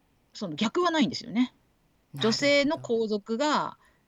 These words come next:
Speaker 1: 恋愛結婚して民間の男性に嫁ぐっていうことは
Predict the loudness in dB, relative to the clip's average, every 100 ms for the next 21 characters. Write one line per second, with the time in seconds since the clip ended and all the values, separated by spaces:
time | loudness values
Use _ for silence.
0 | _ _ 0 2 4 2 0 -2 -8 -6
1 | -8 -6 -2 0 0 -4 -2 -2 0 -2
2 | -2 -2 -2 -4 -4 -8 -8 -2 -2 -2
3 | -4 -2 -2 -4 -6 -8 -2 -2